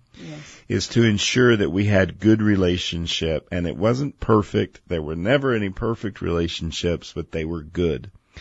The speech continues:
Speaker 2: And as long as you can keep the Christ of Christmas, the peace of Christ in your home throughout Christmas, then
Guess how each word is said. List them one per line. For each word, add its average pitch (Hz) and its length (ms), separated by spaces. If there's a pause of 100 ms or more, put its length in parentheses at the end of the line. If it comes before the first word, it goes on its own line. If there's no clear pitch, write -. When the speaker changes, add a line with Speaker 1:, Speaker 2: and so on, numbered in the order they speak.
(500)
Speaker 2:
And 117 100
as 117 180
long 156 220
as 127 120
you 123 120
can 117 180
keep - 320
the 101 100
Christ - 580
of 107 120
Christmas, - 540
the - 100
peace - 480
of 107 160
Christ 71 640
in 139 340
your 135 280
home 87 520 (1600)
throughout 117 460
Christmas, 78 680
then 90 260